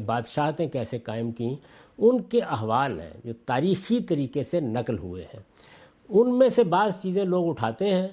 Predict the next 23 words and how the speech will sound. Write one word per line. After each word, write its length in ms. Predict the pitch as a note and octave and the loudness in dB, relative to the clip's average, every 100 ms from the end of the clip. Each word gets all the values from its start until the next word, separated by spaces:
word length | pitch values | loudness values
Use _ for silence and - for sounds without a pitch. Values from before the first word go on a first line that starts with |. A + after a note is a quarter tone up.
| - | -6
ظاہر 240 | A2+ G#2+ D3+ | -2 0 0
ہے 100 | F3+ | -2
کہ 100 | F#3+ - | -4 -4
تاریخ 380 | A#2+ B2 G3 - - | -2 0 0 -2 -6
کی 100 | F#3+ | -4
کتابیں 460 | F3+ B2 A#2 C#3 | -2 -2 -2 -2
ہمارے 380 | B2+ G2+ E2+ C#3 | -2 -4 -2 -2
ہاں 140 | C#3+ F3 | 0 0
بھی 100 | F#3 | 0
موجود 440 | F3+ D#3+ F3 E3 | 0 0 -2 -2
ہیں، 60 | E3 - _ - _ | -6 -12 _ -20 _
ان 220 | C#3+ F3 G3+ | 2 2 4
میں 100 | G3+ | 2
بھی 120 | G3 | 0
طرح 280 | - F#3+ G#3 | 0 0 2
طرح 240 | F#3+ F3+ | 0 0
کے 160 | F3 F3 E3+ | 0 -2 -2
قصے 340 | E3+ - F#3+ F3 | -4 -2 -4 -2
نقل 260 | C#3 D#3+ C#3+ | -2 -2 -2
کر 140 | C#3+ | -2
دیے 240 | C3+ D3+ | 0 0
جاتے 320 | C#3+ C3 - B2+ | 0 -2 -4 -6
ہیں، 140 | B2 | -6